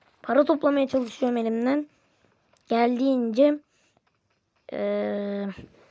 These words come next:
neden derseniz arkadaşlar. Çünkü ben şöyle bir şey alacağım.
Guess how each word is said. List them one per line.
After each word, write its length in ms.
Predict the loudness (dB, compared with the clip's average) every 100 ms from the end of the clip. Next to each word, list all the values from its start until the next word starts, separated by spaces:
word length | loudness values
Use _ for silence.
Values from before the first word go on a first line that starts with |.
| _ _ _ _ _ _ _ -20 _ -4
neden 420 | 0 2 4 4
derseniz 480 | 4 2 -2 -2 -2
arkadaşlar. 840 | -4 -2 -2 -2 -4 -6 -4 -4 -6 -20 _ _ _ _ _ _ 0
Çünkü 320 | 2 4 6
ben 240 | 6 4
şöyle 300 | -2 -2 0
bir 60 | -2
şey 200 | 2 2
alacağım. 380 | 2 2 0